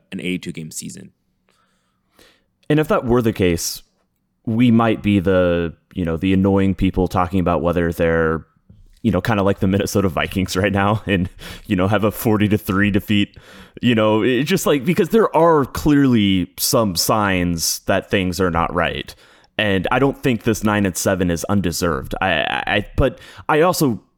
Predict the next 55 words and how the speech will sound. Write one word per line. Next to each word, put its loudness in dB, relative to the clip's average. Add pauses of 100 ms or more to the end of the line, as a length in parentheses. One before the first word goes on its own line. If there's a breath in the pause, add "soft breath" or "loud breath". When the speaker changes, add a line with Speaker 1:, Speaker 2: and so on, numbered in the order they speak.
(180)
Speaker 2:
take 2
your -2
point 0
that, -2 (140 loud breath)
you 2
know, 4
and, 4
and 2
I 0
guess 0
I 2
mostly 0
say 0
that 0
because 0
of 2
just -2
how 0
many 0
players, -2
how, 0
how 0
fortunate 0
they've 2
been 0
with -2
the -4
scheduling -2 (260 loud breath)
Speaker 1:
Yeah. 0
Speaker 2:
and 0
how 0
many 0
players 0
have -2
missed -2
a 2
lot 0
of -6
these -6
games. -4 (200 loud breath)
That's -2
the 0
main 2
reason -2
I -4
say -4
that. -6 (360 loud breath)
Um, 2
because -2
things -2
like -2
fourth -2
and 2
defense, -2
and -4